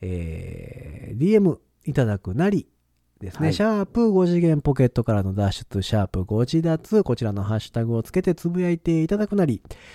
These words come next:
Speaker 1: えー、いろんな方法でコンタクトしていただければと思っております。
Speaker 2: おります。
Speaker 1: えー、そんなわけで、五次元ポケットからの脱出、今回はこの辺で、トランペットのヒロでございました。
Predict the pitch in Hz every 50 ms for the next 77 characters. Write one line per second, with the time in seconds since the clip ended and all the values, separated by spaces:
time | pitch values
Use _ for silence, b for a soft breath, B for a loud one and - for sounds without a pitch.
0 | b b b 170 180 175 185 190 185 180 160 - 170 151 - 151 135 120 113 104
1 | 92 - - - 113 104 90 - 85 92 - - 90 - - 139 - 165 160 170
2 | 160 - 170 165 160 156 165 165 - 156 139 139 160 175 185 175 160 _ _ _
3 | - 175 175 160 127 107 92 90 95 113 139 147 143 139 127 113 101 92 85 95
4 | 101 110 117 120 120 113 107 101 104 117 131 139 131 - - - - - - 98
5 | 92 87 80 80 80 76 - 85 85 80 78 73 71 71 73 76 78 82 - 78
6 | 76 80 107 147 165 147 - 139 131 123 123 127 131 135 135 127 123 120 - 131
7 | 120 - 131 127 - - - 139 147 143 143 147 147 147 151 160 165 156 - 175
8 | 175 - - 180 - 190 202 208 202 - 202 202 208 202 - - 208 220 226 233
9 | 240 240 240 254 269 277 226 - - - 107 98 95 95 107 107 104 110 - 127
10 | 131 139 147 160 175 190 196 214 208 214 214 208 214 214 214 208 - - 214 220
11 | 220 214 214 208 196 175 147 - -